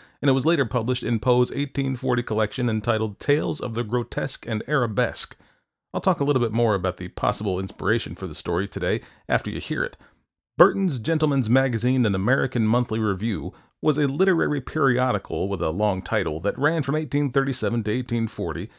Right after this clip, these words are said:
and was published in Philadelphia. Poe was an editor and contributor from eighteen thirty-nine to eighteen forty when he was fired due to disagreements with the magazine's founder, William Evans Burton. Burton sold the publication shortly thereafter to George Rex Graham,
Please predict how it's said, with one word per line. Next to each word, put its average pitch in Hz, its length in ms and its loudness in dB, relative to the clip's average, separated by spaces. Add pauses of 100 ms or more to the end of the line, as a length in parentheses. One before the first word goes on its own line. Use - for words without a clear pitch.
(120)
and 139 140 2
was 139 100 0
published 139 340 0
in 123 100 0
Philadelphia. 117 640 0 (400)
Poe 175 200 4
was 143 160 4
an 123 140 6
editor 135 340 2
and 117 120 2
contributor 113 520 -2
from 117 160 -4
eighteen 117 320 -2
thirty-nine 110 480 0
to 101 80 -4
eighteen 98 320 -2
forty 98 340 -4
when 113 180 -2
he 101 120 -2
was 87 180 -6
fired 117 480 0
due 104 160 -2
to 95 240 -6
disagreements 98 800 -2
with 104 120 -8
the 101 60 -4
magazine's 87 520 -2
founder, 95 500 -2
William 101 480 0
Evans 95 280 -2
Burton. 73 380 -6 (540)
Burton 156 260 2
sold 147 300 2
the 110 40 -4
publication 123 540 0
shortly 120 320 0
thereafter 110 460 0
to 107 220 -6
George 120 420 0
Rex 113 320 0
Graham, 104 640 0